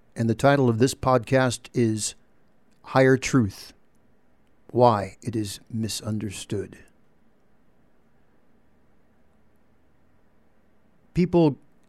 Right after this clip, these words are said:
have misunderstood higher truth for the simple reason that human beings have flaws, and they tend to put those same flaws into their concept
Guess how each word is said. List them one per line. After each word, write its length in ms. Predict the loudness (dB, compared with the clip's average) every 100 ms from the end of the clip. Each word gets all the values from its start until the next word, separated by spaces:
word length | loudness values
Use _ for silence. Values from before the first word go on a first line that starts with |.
| -6
have 400 | -2 0 -2 -4
misunderstood 800 | -2 0 2 4 2 2 2 2
higher 320 | 2 0 2
truth 400 | 0 -2 -2 -2 -4
for 120 | -4
the 100 | -2
simple 360 | -2 -2 0
reason 540 | 0 0 0 0 -2 -2
that 240 | -2 -4 _ _ -20 _ _ _ _ _ _ _ _
human 320 | -4 -2 0
beings 680 | 2 2 2 0 -4 -8 -12 _ _ _ _ _ _ _ _ _ _ _ -4
have 180 | -2 -2
flaws, 640 | 0 0 0 -4 -10 -14 -20 _ _ _ -12 -4
and 180 | -2
they 160 | 2 0
tend 360 | 0 -4 -4 -4
to 220 | -4 -4 -6 -8
put 200 | -6 -4
those 300 | 2 2 2
same 320 | 0 -4 -2 -4
flaws 540 | -2 0 2 0 -4
into 340 | -6 -4 -2
their 180 | 0 0
concept 680 | -2 -6 -6 -4 -4 -4 -8